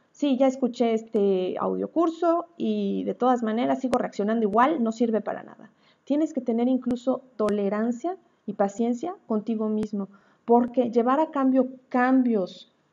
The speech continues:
en cualquier vida necesita práctica y muchas veces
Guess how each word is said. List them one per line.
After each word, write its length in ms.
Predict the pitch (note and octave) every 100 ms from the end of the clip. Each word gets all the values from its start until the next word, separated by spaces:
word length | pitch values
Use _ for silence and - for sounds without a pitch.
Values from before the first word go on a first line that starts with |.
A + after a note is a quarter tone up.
| _ _ _ _
en 200 | - G#3+
cualquier 540 | G#3 - G#3+ G#3 C4 B3+
vida 260 | A#3+ B3
necesita 520 | B3 A3+ A3 A#3 A#3 A3
práctica 760 | - G3+ - A3 - F#3 - _ _ _ _
y 120 | A#3
muchas 380 | G#3+ A3 B3+ A#3
veces 560 | A3+ G#3+ G#3+ A3+ -